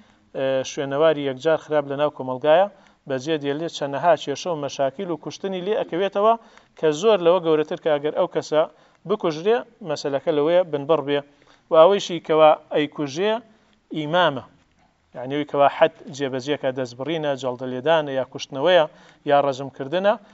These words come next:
ئیشی ئیمامە، یاخود ئەوەی کەوا ئیمام هە-، بۆ کارەی، ئە،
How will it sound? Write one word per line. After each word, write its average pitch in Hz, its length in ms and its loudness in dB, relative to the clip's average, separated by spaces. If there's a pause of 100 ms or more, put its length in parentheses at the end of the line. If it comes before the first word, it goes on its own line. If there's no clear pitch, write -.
(220)
ئیشی 175 360 -8
ئیمامە، 190 440 0 (440)
یاخود 202 440 4 (360)
ئەوەی 185 260 0
کەوا 180 260 8
ئیمام 175 280 0 (500)
هە-، 160 480 4
بۆ 175 160 0
کارەی، 160 300 2
ئە، - 300 -10